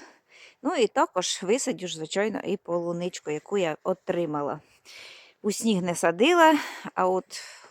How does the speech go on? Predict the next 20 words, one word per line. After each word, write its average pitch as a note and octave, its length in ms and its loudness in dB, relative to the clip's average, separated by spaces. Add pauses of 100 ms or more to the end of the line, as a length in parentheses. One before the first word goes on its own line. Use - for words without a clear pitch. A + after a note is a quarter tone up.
(120)
таку, F3+ 460 -6 (1040)
е, C3+ 300 -10 (520)
коли F#3+ 300 4
вже E3+ 460 2
розтанув E3 800 0
сніжок, G#3+ 580 0
звичайно, F3+ 460 0
мокрувато F#3 720 0
і F3 80 -6
сиро. C4+ 540 0 (1120)
Так A3 240 4
як F#3+ 160 4
зараз G3 600 2
мокро, G#3+ 540 2 (1040)
то E4 80 -2
я B3+ 160 6
вирішила, F#3+ 760 0 (1800)
у A#3+ 120 -2
нас A3+ 220 0
тут - 280 -8